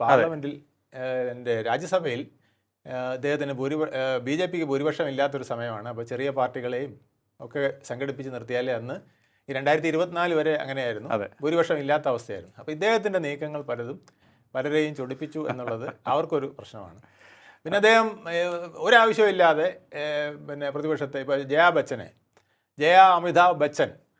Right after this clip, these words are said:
Speaker 1: എന്ന് അദ്ദേഹം വിളിച്ച് വളരെ സ്ട്രെസ്സി ആയിട്ട് വിളിച്ചപ്പോൾ അവർക്കത് ഇഷ്ടപ്പെട്ടില്ല. അങ്ങനെ "എൻ്റെ ഭർത്താവിൻ്റെ കെയർ ഓഫിൽ എന്നെ വിളിക്കണ്ട,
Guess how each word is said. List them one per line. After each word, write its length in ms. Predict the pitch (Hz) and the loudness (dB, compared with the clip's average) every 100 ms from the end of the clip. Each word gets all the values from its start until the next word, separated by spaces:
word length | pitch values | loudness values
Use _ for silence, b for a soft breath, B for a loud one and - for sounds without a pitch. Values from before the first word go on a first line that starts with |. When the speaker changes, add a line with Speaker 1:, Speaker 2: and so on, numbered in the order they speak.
| _ | _
Speaker 1:
എന്ന് 160 | 139 156 | -8 -6
അദ്ദേഹം 300 | 143 143 139 | -2 -2 -2
വിളിച്ച് 240 | 131 131 | -8 -8
വളരെ 340 | 143 139 151 160 | -12 -2 2 2
സ്ട്രെസ്സി 320 | 165 151 - | 2 -2 4
ആയിട്ട് 200 | 165 143 | 4 4
വിളിച്ചപ്പോൾ 480 | 131 127 131 123 123 | -4 -4 -2 -2 -2
അവർക്കത് 460 | 127 139 151 147 131 | -4 -4 -4 -6 -6
ഇഷ്ടപ്പെട്ടില്ല. 800 | 127 _ - 139 120 101 87 - _ _ | -10 _ -6 -6 -6 -12 -14 -20 _ _
അങ്ങനെ 180 | 127 135 | -14 -10
"എൻ്റെ 140 | 139 143 | -4 0
ഭർത്താവിൻ്റെ 640 | 135 131 180 185 190 185 | 0 4 8 8 6 2
കെയർ 200 | 156 156 | 2 2
ഓഫിൽ 240 | 151 151 | 2 0
എന്നെ 200 | 139 139 | -2 -4
വിളിക്കണ്ട, 320 | 139 123 123 | -6 -6 -4